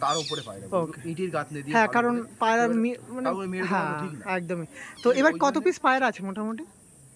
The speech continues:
Speaker 1: ছাব্বিশ পিস মতো পায়রা আছে।
Speaker 2: ছাব্বিশ পিস।
Speaker 1: বাচ্চা
Speaker 2: মোটামুটি গিরিবাজ কিছু আছে?
Speaker 1: হ্যাঁ, গিরিবাজই বেশি আছে।
Speaker 2: ওকে,
Speaker 1: চার-,
Speaker 2: তো
Speaker 1: দুটো, চারটে, ছটা, মানে
Speaker 2: ম্যাড্রাসই
Speaker 1: ছটা
Speaker 2: আছে।
Speaker 1: বা পাঁচটা ম্যাড্রাস আছে।
Speaker 2: ওকে, তো সব করে ধাড়ি পেয়ার, প্রতিটা পেয়ারের দাম বলে দিচ্ছি।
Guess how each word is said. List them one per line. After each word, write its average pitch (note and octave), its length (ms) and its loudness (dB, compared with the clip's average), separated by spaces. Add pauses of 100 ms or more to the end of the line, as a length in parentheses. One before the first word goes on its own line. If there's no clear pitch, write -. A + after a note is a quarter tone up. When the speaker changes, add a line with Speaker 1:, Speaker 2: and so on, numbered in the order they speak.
(100)
Speaker 1:
ছাব্বিশ E3 360 -10
পিস G#3+ 180 -14
মতো F3+ 120 -12
পায়রা F#2+ 240 -12
আছে। E3 120 -18
Speaker 2:
ছাব্বিশ F#3 360 0
পিস। - 80 -12
Speaker 1:
বাচ্চা C#3+ 260 -6 (120)
Speaker 2:
মোটামুটি B3+ 360 4
গিরিবাজ B3+ 380 4
কিছু D#4+ 240 0
আছে? E4 280 0 (140)
Speaker 1:
হ্যাঁ, A2 200 -12
গিরিবাজই G3+ 340 -4
বেশি D3 280 -8
আছে। - 160 -14 (360)
Speaker 2:
ওকে, F#3 160 2 (120)
Speaker 1:
চার-, D3+ 140 0
Speaker 2:
তো - 180 0 (220)
Speaker 1:
দুটো, F#3+ 400 -6 (100)
চারটে, D3+ 360 -6
ছটা, F#3 460 -2
মানে F#3 260 -8 (380)
Speaker 2:
ম্যাড্রাসই A3+ 340 4
Speaker 1:
ছটা - 80 0
Speaker 2:
আছে। A#3 100 0
Speaker 1:
বা G3 140 -2
পাঁচটা E3 320 -8
ম্যাড্রাস B2+ 320 -10
আছে। - 480 -8
Speaker 2:
ওকে, G3+ 160 0
তো A#3+ 420 6
সব D4 140 2
করে E4+ 200 0
ধাড়ি A#3+ 240 0
পেয়ার, E4 240 0 (100)
প্রতিটা C#4 300 0
পেয়ারের C#4 260 2
দাম A#3+ 200 4
বলে B3+ 160 2
দিচ্ছি। C#4+ 280 0